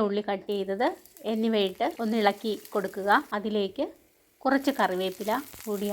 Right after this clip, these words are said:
ആഡ് ചെയ്ത് ഒന്ന് മൂപ്പിച്ചെടുക്കുക. ഉള്ളി നന്നായി മൂത്ത് വരുന്ന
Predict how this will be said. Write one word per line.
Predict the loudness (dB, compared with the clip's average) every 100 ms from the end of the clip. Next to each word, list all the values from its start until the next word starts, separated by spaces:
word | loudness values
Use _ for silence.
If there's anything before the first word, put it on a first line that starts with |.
| 2
ആഡ് | 2 0
ചെയ്ത് | -4 -2 0
ഒന്ന് | 2 4
മൂപ്പിച്ചെടുക്കുക. | 4 2 -2 0 -2 -2 0 0 -2 -10 -6 2
ഉള്ളി | 8 8 8
നന്നായി | 6 6 4 4
മൂത്ത് | 2 4 4
വരുന്ന | 4 0